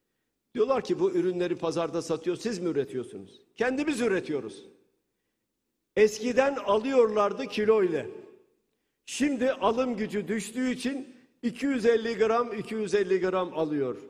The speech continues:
"İki yüz elli gram yeter." diyorlar. Geldiğimiz nokta budur. Değerli arkadaşlarım, geçen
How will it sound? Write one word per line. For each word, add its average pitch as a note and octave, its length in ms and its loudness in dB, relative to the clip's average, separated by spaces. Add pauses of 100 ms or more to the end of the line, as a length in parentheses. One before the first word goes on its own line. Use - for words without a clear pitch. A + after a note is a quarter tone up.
(360)
"İki A3+ 240 -4
yüz B3 160 0
elli A3+ 280 4
gram A3+ 400 2 (100)
yeter." F3+ 400 0
diyorlar. G2 400 -10 (880)
Geldiğimiz D#3 460 0
nokta F3 340 0 (260)
budur. A#2+ 320 -8 (1300)
Değerli A3 180 8
arkadaşlarım, E3 680 2 (680)
geçen G#3 580 0